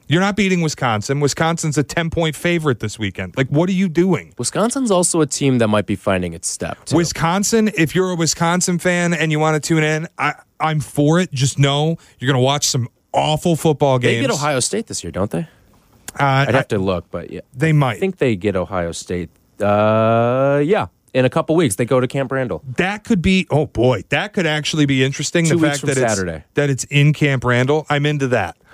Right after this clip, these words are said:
Speaker 1: But
Speaker 2: Right o-,
Speaker 1: otherwise,
Speaker 2: right out of the war against Penn State.
Speaker 1: So if you're a Wisconsin fan, you're into that game. I get it. And Wisconsin likely gonna win the Big Ten West.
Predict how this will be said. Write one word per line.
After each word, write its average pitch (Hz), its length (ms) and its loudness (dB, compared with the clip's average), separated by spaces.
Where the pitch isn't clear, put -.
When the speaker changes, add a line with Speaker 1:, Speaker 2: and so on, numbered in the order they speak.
Speaker 1:
But 156 140 0
Speaker 2:
Right 147 160 2
o-, 190 60 2
Speaker 1:
otherwise, 208 460 0
Speaker 2:
right 180 200 0
out 170 180 -2
of 151 120 -4
the 120 100 -6
war 127 540 0
against 107 320 -2
Penn 110 180 -6
State. - 360 -8
Speaker 1:
So 196 200 0
if 151 100 -6
you're 254 160 2
a 233 60 6
Wisconsin 170 580 0
fan, 117 400 -2
you're 170 320 0
into 180 220 -2
that 135 260 -2
game. 175 340 -2
I 151 100 0
get 135 240 0
it. 170 160 -2
And 156 260 0
Wisconsin 160 720 -2
likely 143 400 2
gonna 143 180 2
win 143 160 2
the 143 80 -2
Big 139 160 0
Ten 135 200 0
West. 135 380 0